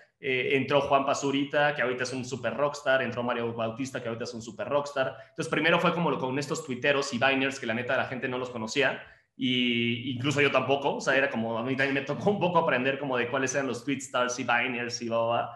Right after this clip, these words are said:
Pero bueno, primero con ellos, luego ya con gente de entretenimiento, o sea, como de televisión, actores de televisión, de cine y demás.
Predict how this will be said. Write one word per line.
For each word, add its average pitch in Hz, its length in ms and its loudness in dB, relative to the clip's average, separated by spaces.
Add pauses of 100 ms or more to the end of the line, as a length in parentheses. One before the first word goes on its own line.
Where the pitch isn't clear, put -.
(340)
Pero 135 180 4
bueno, 131 160 4
primero 147 300 4
con 143 140 2
ellos, 156 520 0
luego 147 400 4
ya 139 260 6
con 139 300 -2
gente 143 220 -2
de 139 40 2
entretenimiento, 135 760 -2
o - 20 -10
sea, 131 160 -8
como 120 160 -4
de 117 80 -4
televisión, 127 800 0
actores 123 280 -4
de 120 60 -8
televisión, 117 560 -4
de 117 80 -4
cine 127 320 -4
y 117 40 -2
demás. 123 460 -2